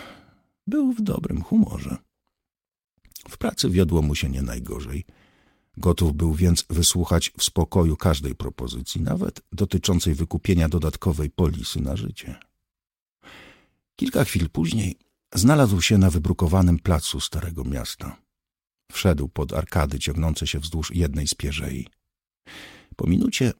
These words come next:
dotarł na targ rybny. Przeszedł obok straganów, na których wystawiono przeróżne bibeloty, starzyznę, niemczyznę, a także szeroko pojętą twórczość ludową. Jego uwagę przyciągały,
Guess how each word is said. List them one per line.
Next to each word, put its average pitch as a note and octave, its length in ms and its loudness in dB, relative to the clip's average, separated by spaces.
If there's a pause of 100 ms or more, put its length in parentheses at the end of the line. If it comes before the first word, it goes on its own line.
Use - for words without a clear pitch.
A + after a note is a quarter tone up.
dotarł E2+ 560 2
na D#2+ 140 4
targ D#2+ 440 -2 (120)
rybny. D#2 380 -4 (760)
Przeszedł B1 760 -2
obok D2 380 -6
straganów, - 640 -8 (400)
na E2+ 100 0
których E2 340 0
wystawiono D#2+ 520 2
przeróżne D#2+ 520 2
bibeloty, D#2 680 -2 (320)
starzyznę, D#2+ 720 4
niemczyznę, D#2+ 720 0 (580)
a - 80 -4
także A#2 280 2
szeroko A2 320 4
pojętą F2+ 480 4
twórczość - 920 -2
ludową. D#2 680 -8 (1120)
Jego F2+ 180 -2
uwagę F2+ 440 0
przyciągały, G2 840 -4